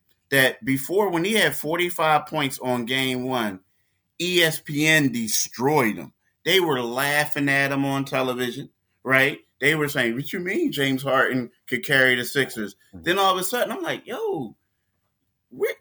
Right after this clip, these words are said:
Speaker 1: what's James doing?" And then next thing you know, someone sends me the clip, and I'm like, "Oh, okay." And then the same thing in game three. It was kinda like he messed up game, game two,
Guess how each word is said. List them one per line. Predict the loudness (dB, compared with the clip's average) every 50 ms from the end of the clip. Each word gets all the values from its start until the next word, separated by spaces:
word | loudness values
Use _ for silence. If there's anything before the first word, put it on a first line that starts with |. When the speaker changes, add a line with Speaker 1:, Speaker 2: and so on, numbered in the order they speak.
| -12 -14 -14 -10
Speaker 1:
what's | _ -2 -2 -2 -2 -4
James | -2 -2 0 0 0 0 -2 -2
doing?" | -2 -2 -2 -2 -2 -4 -4 -6 -6 -4
And | 0 2
then | 2 4 4
next | 4 2 2 0
thing | 0 -2
you | 0 2
know, | 2 0
someone | 0 0 -2 -2 0 0 0 0 -2
sends | -2 -2 -2 -2 -2 -2
me | -2 -2 0
the | 0 -2
clip, | -2 -2 -2 -4 -4 -2
and | -2 -2
I'm | -2 -2 -2
like, | -2 -4 -4 -6 -10
"Oh, | -10 -10 -10 -10 -10 -12 -12 -10 -10 -10 -10
okay." | -8 -4 -2 0 0 0 -2 -4 -10 _ -20 _ _ -2
And | 0 0 2
then | 0 0 0
the | -2 -4
same | -4 -2 -2 0 0 0 0 -2
thing | -2 -4 -4 -4 -2 0
in | -2 -2 -2
game | -2 -2 -2 -2 -2 -4 -6
three. | -6 -4 0 0 2 2 0 -2 -4 -10 _ _ _ _
It | -4 -2 0
was | 0 -2 -2
kinda | -2 -4 -4 -2 -2 0 0
like | 2 2 2 0 -2 -6 -8
he | -6 -4 -2
messed | 0 0 0 0 0 -2
up | -2 -4 -2 -2
game, | 0 2 2 2 2 0 -2 -4 -2
game | 0 2 2 2 0
two, | -2 0 2 2 2 2 0 -4